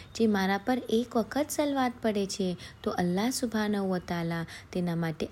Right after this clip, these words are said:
આફિયત એટલે સલામતી અને તંદુરસ્તીનો એક દરવાજો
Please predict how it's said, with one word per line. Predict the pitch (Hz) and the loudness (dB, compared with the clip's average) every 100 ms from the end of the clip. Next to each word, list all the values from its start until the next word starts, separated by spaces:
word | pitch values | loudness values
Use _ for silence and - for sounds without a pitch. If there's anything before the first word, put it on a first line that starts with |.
| - | -4
આફિયત | 165 160 - 175 180 185 - - - | -4 -4 -2 0 0 -2 -4 -18 -8
એટલે | 208 262 | -2 0
સલામતી | 269 220 190 180 185 185 - 254 | 2 2 2 2 0 0 2 2
અને | 214 | 4
તંદુરસ્તીનો | 196 185 175 165 160 160 - 226 240 233 | 2 0 0 0 0 -2 0 2 4 4
એક | 208 180 | 2 0
દરવાજો | 165 165 156 160 156 170 196 269 | -2 -4 -2 -2 -2 0 2 2